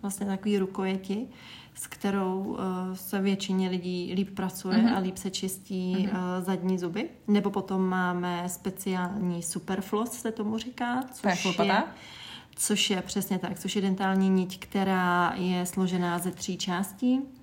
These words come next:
Speaker 1: Nejdřív má pevnou část, která vlastně, mm,
Speaker 2: To tu zavedete?
Speaker 1: kterou lépe zavedete, ano, mezi, mezi zuby. Pak je tam taková měkká vuničitá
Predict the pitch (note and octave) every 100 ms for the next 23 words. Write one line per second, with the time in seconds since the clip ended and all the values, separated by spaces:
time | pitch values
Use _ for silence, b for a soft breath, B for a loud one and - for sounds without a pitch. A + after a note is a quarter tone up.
0 | - - F#3+ F3+ F3+ F3+ - E3 D3+ -
1 | G3 F3 F#3 F#3+ F#3+ G3 F#3 G3+ - -
2 | - F3 E3+ E3 - F#3 F3+ F3+ - -
3 | - - - - G3+ G3+ F#3 F3+ G3+ C#4
4 | D4+ - - - F#3 F3 E3 F3+ F3+ D#3
5 | F3+ E3 F3+ F3+ F3+ F3 E3 E3+ G#3+ B3+
6 | - F#3 F#3 F3+ F3+ F3 - - F#3+ F3+
7 | E3+ F3 F3 G#3+ A#3 C4+ C4 - G3 G3
8 | F#3+ F#3+ F#3+ F#3+ F#3+ F#3 F#3 F#3+ F#3 F#3+
9 | F#3 F3+ F3+ - B B B B B B
10 | - - - F3 F#3 F3+ - F3 D#3+